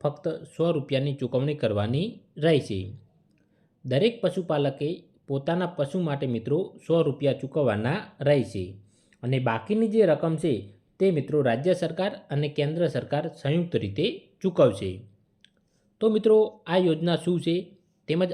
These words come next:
આ યોજનાની અંદર ખેડૂત મિત્રોએ ઓનલાઈન અરજી કેવી રીતે કરવી, તેની સંપૂર્ણ માહિતી આ વીડિયોમાં આજે આપણે મેળવીશું. ઓનલાઈન અરજી કરવા માટે સૌપ્રથમ મિત્રો, તમારે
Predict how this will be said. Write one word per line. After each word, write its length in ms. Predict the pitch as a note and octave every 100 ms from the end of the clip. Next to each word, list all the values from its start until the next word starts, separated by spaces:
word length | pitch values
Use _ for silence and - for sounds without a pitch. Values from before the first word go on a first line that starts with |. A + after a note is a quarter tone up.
| -
આ 100 | D#3+
યોજનાની 560 | D3+ C#3+ D3 E3 F#3+ E3+
અંદર 300 | D#3 D#3+ -
ખેડૂત 400 | - C#3+ D#3+ E3+
મિત્રોએ 300 | D#3 D#3+ D#3+
ઓનલાઈન 500 | C3+ C3+ C#3 D3+ C#3
અરજી 200 | C#3+ D3+
કેવી 320 | - C#3 D#3
રીતે 240 | D3+ D#3
કરવી, 420 | C#3+ C#3 D#3 F#3 - _ _ -
તેની 200 | C3+ D3+
સંપૂર્ણ 420 | C#3 C#3 C#3 G#3
માહિતી 500 | F3 C#3 C3+ C#3 C#3
આ 100 | -
વીડિયોમાં 500 | B2 B2+ C#3 D3+ C#3+
આજે 180 | A#2 C3+
આપણે 480 | A#2+ G2+ C3 A3 - _ -
મેળવીશું. 560 | E3+ D#3 A2+ G2+ F#2+ F#2 _ _ _ _ _ _ _ _ _ _ _ _ _ _ _ _ _ _ _ _ _ _ _ _ _ _ _ _ _ _ _ _ _ _ _ _ _ _ _ _ _ _ _ _ _ _ D#3+
ઓનલાઈન 440 | F3 G3 A#3+ A#3
અરજી 200 | G3 G3+
કરવા 260 | G3 F3+ E3+
માટે 300 | E3 F3+ F#3
સૌપ્રથમ 480 | D#3 D#3 E3 F3+
મિત્રો, 260 | D#3+ C3 D3
તમારે 500 | D3 C3+ C3 C#3